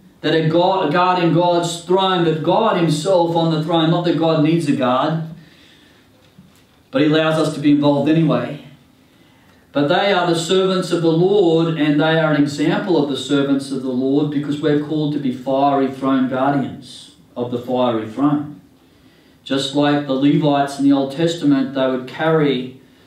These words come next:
on their shoulder the Ark of the Covenant that represents the throne of God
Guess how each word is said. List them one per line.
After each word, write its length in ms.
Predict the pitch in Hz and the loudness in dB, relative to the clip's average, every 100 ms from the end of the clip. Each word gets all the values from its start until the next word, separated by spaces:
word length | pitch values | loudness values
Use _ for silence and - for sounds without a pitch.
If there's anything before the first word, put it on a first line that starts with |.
| _ - | _ -4
on 180 | 139 147 | 0 2
their 160 | 147 | 4
shoulder 880 | 143 147 160 175 175 151 131 127 127 - - - | 2 0 0 2 2 2 2 -2 -4 -12 -20 -4
the 120 | 139 | 2
Ark 360 | 147 156 160 160 | 2 2 0 -2
of 60 | 147 | -2
the 120 | 143 | -2
Covenant 600 | - 180 175 143 139 - | -2 0 2 2 0 -2
that 120 | 127 | -2
represents 680 | 139 147 151 143 147 147 143 | -2 0 0 2 4 2 0
the 180 | 135 - | -6 -6
throne 340 | 143 147 139 | 0 4 4
of 200 | 131 123 | 2 -2
God 440 | 165 165 - - | -4 -4 -4 -10